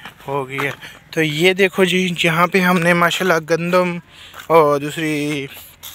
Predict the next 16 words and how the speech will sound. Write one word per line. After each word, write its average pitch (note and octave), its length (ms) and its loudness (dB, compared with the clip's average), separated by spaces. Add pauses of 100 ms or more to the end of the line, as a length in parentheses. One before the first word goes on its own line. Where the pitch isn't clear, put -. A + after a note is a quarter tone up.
(500)
चावलों F3 360 2
की G3 140 0
फसल G3 580 -2
बीजी F3+ 280 0
हुई E3+ 220 0
थी, E3+ 200 -2 (480)
ये D#3+ 140 4
उसके D#3 460 0
हैं। C#3+ 280 -2 (360)
तो E3+ 80 -2
माशाल्लाह D#3+ 380 0
कबूतर D#3+ 600 0 (880)
<clears throat> - 0 -
क्या G#3+ 720 0
हो C3 100 -10
गया? D3+ 220 -2